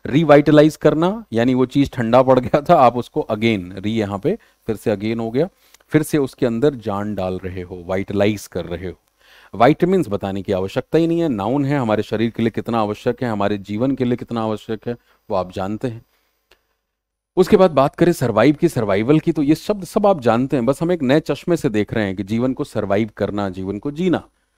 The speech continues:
वहीं से सर्वाइवल आ गया, सर्वाइवल टेक्निक्स, राइट। वैसे रिवाइव है, वि-, वीआईवी लाइफ है, री का मतलब again, यानी कोई चीज खत्म हो गई हो,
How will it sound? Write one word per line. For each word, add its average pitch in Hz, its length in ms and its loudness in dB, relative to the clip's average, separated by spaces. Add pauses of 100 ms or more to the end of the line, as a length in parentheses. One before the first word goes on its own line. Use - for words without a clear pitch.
(260)
वहीं 107 180 -4
से 107 140 -12
सर्वाइवल 127 560 2
आ 101 80 2
गया, 104 160 -2
सर्वाइवल 104 520 -4
टेक्निक्स, - 760 -6
राइट। 98 280 -4 (1200)
वैसे 131 260 6
रिवाइव 131 440 4
है, 196 160 2 (220)
वि-, 127 340 -2
वीआईवी 127 400 4
लाइफ 123 340 4
है, 165 60 4
री 135 140 2
का 135 120 2
मतलब 131 280 2
again, 135 380 0
यानी 123 220 0
कोई 120 200 -4
चीज 131 340 -4 (340)
खत्म 160 260 0
हो 147 140 0
गई 147 180 2
हो, 151 200 -2